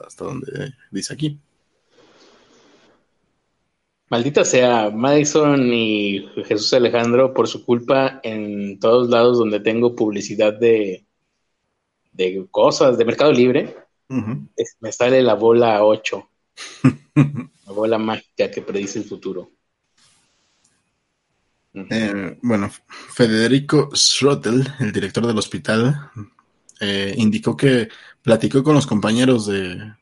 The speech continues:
Speaker 1: de esta persona, quienes le dijeron que días atrás, eh, esta persona y su expareja, eh, dieron por terminada su re-, su relación y después de la ruptura,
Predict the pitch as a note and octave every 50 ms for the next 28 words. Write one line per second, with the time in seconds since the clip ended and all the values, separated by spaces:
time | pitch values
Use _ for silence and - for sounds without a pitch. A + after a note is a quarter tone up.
0 | _ - C3 - G#2 G#2+ A2+ - - A2 - C3+ C#3+ F3+ F#3 F3 D#3 G3 C4+ _
1 | _ _ _ _ _ _ _ _ _ _ _ _ _ _ _ _ _ _ _ _
2 | _ _ _ _ _ - - - A2+ A2 A2 G#2+ G#2+ A2 G#2+ G#2 G2+ - C3 C#3+
3 | D3 C#3+ C3 - B2 A#2 A2 B2 D#3+ F3 E3 D#3 D3 - - D3 D3 D3+ E3 E3
4 | D#3 - - - _ _ _ _ _ _ _ _ _ _ _ _ _ _ _ _
5 | _ _ _ _ _ _ _ _ _ _ _ _ _ _ _ _ _ _ _ _
6 | _ _ _ - G#2+ A2 G#2+ G#2 G2 - - A2 - - - A#2 A2 A#2 B2+ C3
7 | C3 B2+ B2 - - G#2 G2+ F#2+ - - - - - B2+ C3+ C#3+ C#3+ - A2 C3+
8 | D3 D3 - _ _ _ - C#3+ - - E2 - - - A#2 G#2+ _ _ _ -
9 | G2+ F#2+ G#2 G#2+ A2+ A2+ G#2+ A2 G2+ F#2+ - G2 F#2+ F#2+ G2 G#2 A2 A2 G#2+ -
10 | - G2 G2 F#2 F#2+ - _ - - - - G2 G2 G2 G2+ G#2 - - D3+ E3+
11 | F3 - B2 A2+ G2+ G2 - - - A2 G#2+ A#2+ A#2 A2 G2+ G2 G2+ F#2+ - -
12 | - B2+ A#2+ A2 F#2 D3 C#3+ _